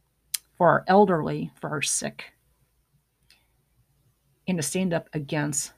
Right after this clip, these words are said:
tyrants. Well, this is <laughs> the day that the Lord has made. I will rejoice and be glad in it. I really will be.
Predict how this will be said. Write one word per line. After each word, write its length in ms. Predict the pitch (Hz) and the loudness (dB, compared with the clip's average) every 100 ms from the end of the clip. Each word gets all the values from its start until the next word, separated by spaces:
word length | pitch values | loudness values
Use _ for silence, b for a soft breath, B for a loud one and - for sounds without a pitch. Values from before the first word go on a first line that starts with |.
| _ _ - | _ _ -12
tyrants. 680 | - 156 - - - - - _ _ _ _ _ _ _ _ _ _ _ _ _ _ _ _ _ _ _ _ _ _ _ _ _ _ _ _ _ B B B B B _ _ _ _ _ _ _ _ _ - - _ - | -6 -6 -6 -8 -4 -4 -6 _ _ _ _ _ _ _ _ _ _ _ _ _ _ _ _ _ _ _ _ _ _ _ _ _ _ _ _ _ B B B B B _ _ _ _ _ _ _ _ _ -14 -14 _ -6
Well, 300 | 180 - - _ _ _ _ _ _ _ _ _ _ _ _ _ _ _ _ _ _ _ _ _ _ _ _ _ _ _ _ _ - | -4 -4 -10 _ _ _ _ _ _ _ _ _ _ _ _ _ _ _ _ _ _ _ _ _ _ _ _ _ _ _ _ _ 2
this 240 | 202 208 - | 4 4 2
is 360 | 185 180 175 - B B 170 - | 0 0 -2 -10 B B -4 -4
<laughs> 440 | - _ _ _ | -10 _ _ _
the 100 | 220 | -4
day 200 | 180 170 | 0 0
that 140 | 160 156 | 0 -2
the 100 | 160 | -4
Lord 180 | 151 143 | -4 -4
has 180 | 139 | -6
made. 300 | - - 143 - _ - | -10 -14 -16 -18 _ -8
I 100 | 180 | -4
will 160 | 170 160 | -4 -6
rejoice 480 | 151 - 151 139 | -8 -8 -8 -8
and 80 | 160 | -10
be 100 | 147 | -8
glad 280 | - 160 165 | -8 -8 -8
in 120 | 165 | -8
it. 140 | 160 160 | -8 -6
I 60 | |
really 300 | 180 196 170 | -2 -2 -2
will 180 | 170 175 | -4 -6
be. 280 | 165 - | -6 -10